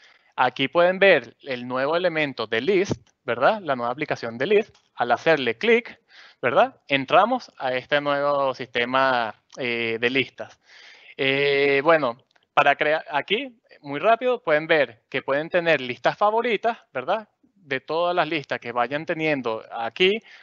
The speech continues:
pueden darle aquí a la estrella y a donde le den a la estrella, se agregará como una lista favorita arriba. De manera que si hay una lista recurrente, no tienen que estar buscándola manualmente, sino siempre la van a tener disponible aquí en la parte superior.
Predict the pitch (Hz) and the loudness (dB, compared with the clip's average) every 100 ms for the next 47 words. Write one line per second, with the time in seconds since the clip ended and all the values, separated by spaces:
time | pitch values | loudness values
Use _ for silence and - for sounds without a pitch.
0 | _ 160 151 160 185 180 180 160 135 123 | _ 2 4 4 2 6 6 6 2 -2
1 | - 135 147 - 233 214 202 240 _ _ | 0 -2 -2 -2 2 2 2 0 _ _
2 | 156 143 139 143 139 131 135 165 151 131 | -4 -2 0 0 -2 -2 0 0 0 0
3 | 131 - 220 208 262 254 _ _ _ _ | 0 0 2 4 2 -2 _ _ _ _
4 | - 151 147 143 139 170 240 190 156 151 | 2 2 4 2 4 4 2 -2 -10 -8
5 | 160 147 175 180 151 131 123 143 131 135 | -8 -8 -6 -2 -2 -2 -6 -4 -2 -2
6 | 113 101 _ 143 127 127 143 143 127 120 | -4 -6 _ -6 -4 -2 -2 -2 -4 -6
7 | 120 123 156 175 175 185 - 123 131 123 | -6 -6 0 0 2 -4 -2 -4 -2 -4
8 | 147 196 220 190 240 220 233 156 135 127 | -2 2 2 2 0 -2 -8 -6 -4 -2
9 | 151 160 - 135 143 - 165 135 123 117 | -2 -4 -2 -4 -4 -2 -2 0 -2 -2
10 | 117 127 190 247 277 - _ - 151 139 | -2 -2 0 0 0 -2 _ -6 -2 -2
11 | - 143 175 170 131 135 131 120 117 135 | -2 -2 0 2 4 2 0 -2 -4 -4
12 | 147 120 113 127 - 135 123 117 120 120 | -6 -6 -2 -2 0 -4 -2 -2 -2 -2
13 | 123 143 113 107 101 | -4 -4 -4 -4 -6